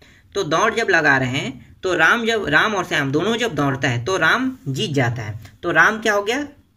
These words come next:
राम जो है वो सौ मीटर की दूरी को पूरा कर लिया। ठीक, समझ में आ रहा है? लेकिन श्याम जो है वो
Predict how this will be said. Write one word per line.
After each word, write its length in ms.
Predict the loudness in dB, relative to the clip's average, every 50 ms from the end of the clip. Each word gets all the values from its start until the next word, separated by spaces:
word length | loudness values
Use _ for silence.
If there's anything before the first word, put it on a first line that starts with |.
| _ _
राम 340 | -4 0 0 2 2 0 0
जो 80 | 0 0
है 120 | 0 0
वो 100 | -2 -2
सौ 240 | -4 -4 -4 -2 -2 -2
मीटर 280 | -4 -4 -2 -2 -2
की 140 | -2 -4 -4
दूरी 220 | -2 0 0 -2
को 140 | -2 -2 -4 -4 -4 -8 -16 -20 -20 _ 0
पूरा 180 | 2 2 2 2
कर 160 | 2 -2 -2
लिया। 240 | -2 -2 -2 -4 -6 -8 -8
ठीक, 160 | -8 -8 -8
समझ 240 | -6 -4 -4 -2 -2
में 120 | -2 -2 -2
आ 100 | 0 0
रहा 100 | -2 -2
है? 260 | -4 -8 -10 -14 -18 -20 -20 -20 -20 -20 _ _ -2
लेकिन 440 | 2 2 2 2 0 -6 -8 -8 -10 -14 -20 -20 -12
श्याम 360 | -2 2 4 4 4 4 2 2
जो 140 | 0 0 0
है 180 | 0 0 0 -2 -4 -6 -12 -18 -20 _ _ -2
वो 460 | 0 2 2 2 0 -2 -8 -14 _